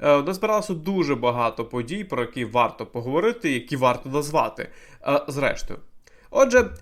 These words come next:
як ви всі знаєте, можливо, не всі бачили, а всі точно знають, о, збірна України провела поєдинок, о, проти Італії у відборі до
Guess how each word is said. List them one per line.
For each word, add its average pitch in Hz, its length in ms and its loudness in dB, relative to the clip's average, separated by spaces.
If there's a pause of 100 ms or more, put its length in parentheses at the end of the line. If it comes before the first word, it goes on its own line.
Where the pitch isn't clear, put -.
як 175 240 2
ви 165 120 4
всі 139 380 -4
знаєте, 165 560 -2 (140)
можливо, 135 380 0
не 120 80 -4
всі 120 160 -4
бачили, 117 380 -2
а - 20 -4
всі 127 240 -6
точно 135 480 -6
знають, 214 440 -2
о, 165 180 2
збірна 220 320 2
України 202 460 -2
провела 135 320 0
поєдинок, 131 540 -6
о, 139 260 -4
проти 151 460 -2
Італії 196 500 0
у 156 200 -4
відборі 143 460 -4
до 147 240 2